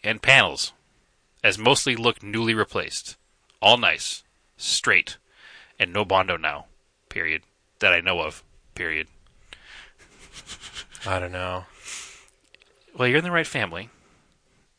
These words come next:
Speaker 1: with the Cobra. What other, what else would have a four twenty-eight and a C six Tyranny?
Speaker 2: Oh, is it like a,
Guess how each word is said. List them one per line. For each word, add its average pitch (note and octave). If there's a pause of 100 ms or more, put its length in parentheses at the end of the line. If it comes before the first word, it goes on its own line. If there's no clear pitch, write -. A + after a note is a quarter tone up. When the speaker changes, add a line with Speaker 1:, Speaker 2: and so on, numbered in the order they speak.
(1120)
Speaker 1:
with G#2+
the -
Cobra. G2 (1500)
What A#2+
other, C3+
what B2+
else C3
would -
have A#2
a G2+
four A#2
twenty-eight G#2+
and F#2+
a F#2
C G#2
six G2
Tyranny? F#2+ (1120)
Speaker 2:
Oh, A2
is G#2+
it A#2
like G#2+
a, G2